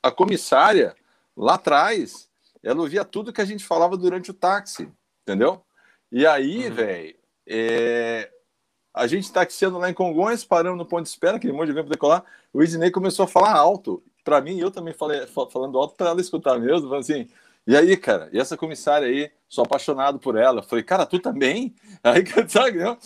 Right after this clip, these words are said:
Speaker 1: Começou a encher a bola da mulher, tipo assim, "Cara, a mulher é linda." Não, ela não é só linda, ela é gostosa, é, mas ela é inteligente também, cara.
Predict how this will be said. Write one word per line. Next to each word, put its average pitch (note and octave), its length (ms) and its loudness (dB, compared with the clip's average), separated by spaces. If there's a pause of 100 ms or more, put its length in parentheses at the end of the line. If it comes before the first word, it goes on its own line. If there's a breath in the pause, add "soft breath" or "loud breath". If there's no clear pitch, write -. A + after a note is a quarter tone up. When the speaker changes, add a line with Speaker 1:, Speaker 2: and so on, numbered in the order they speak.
(180)
Speaker 1:
Começou E3 280 -6
a A#3+ 40 -6
encher G3+ 240 -4
a B3 60 -6
bola G3 260 -2
da F3 100 -8
mulher, C#3+ 320 -4
tipo D3+ 120 -18
assim, C#3 200 -14
"Cara, F#3 180 -8
a - 20 -10
mulher C#3+ 300 -10
é F#3+ 40 -8
linda." C#3+ 640 -4 (220)
Não, D#3 220 -6
ela B2 100 -10
não E3+ 160 -8
é C4 40 -8
só - 180 -10
linda, B2 320 -4
ela G#2+ 100 -2
é - 20 -10
gostosa, F3+ 640 -2
é, E3+ 140 -2
mas C#3 180 -4
ela G3 180 -4 (240 soft breath)
é D#3+ 60 -6
inteligente F3+ 600 -4
também, C#3+ 260 0
cara. G#3+ 240 0